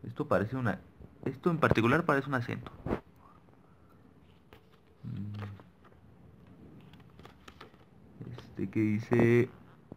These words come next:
Chick Simulator, Beat Games, M T K Platform.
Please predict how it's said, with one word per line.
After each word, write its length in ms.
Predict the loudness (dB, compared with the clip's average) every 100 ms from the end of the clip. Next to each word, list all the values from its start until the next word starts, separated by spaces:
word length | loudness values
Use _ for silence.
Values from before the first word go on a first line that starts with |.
| -20 -20 -20 -20 -20 -20 -16 -2
Chick 200 | -2 0
Simulator, 920 | 0 2 6 6 6 4 6 4 2 2
Beat 280 | 4 4 4
Games, 400 | 4 6 2 0 -2
M 200 | 0 2
T 120 | 0
K 220 | 2 0 0
Platform. 640 | -4 -2 -4 -2 -2